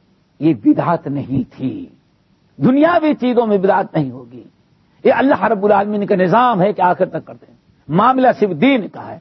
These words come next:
اب جب آپ نے اتنا سمجھ لیا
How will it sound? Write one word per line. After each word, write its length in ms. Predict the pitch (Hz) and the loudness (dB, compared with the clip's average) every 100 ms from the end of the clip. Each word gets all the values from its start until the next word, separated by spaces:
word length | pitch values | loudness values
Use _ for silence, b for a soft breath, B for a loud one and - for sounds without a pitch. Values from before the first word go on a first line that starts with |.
| b b b b b b | b b b b b b
اب 160 | 185 233 | 0 0
جب 160 | 190 226 | 0 2
آپ 200 | 247 247 | 2 2
نے 60 | |
اتنا 240 | 262 233 294 | 0 2 0
سمجھ 240 | 285 294 285 | 2 0 2
لیا 360 | 294 294 339 | 2 2 2